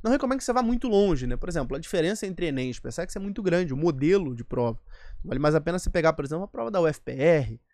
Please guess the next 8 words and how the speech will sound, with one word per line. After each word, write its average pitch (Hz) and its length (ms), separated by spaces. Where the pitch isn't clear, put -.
da 143 160
ues, 139 680
né, 147 220
da 139 140
uema, 127 720
e 139 80
assim 165 240
vai, 143 340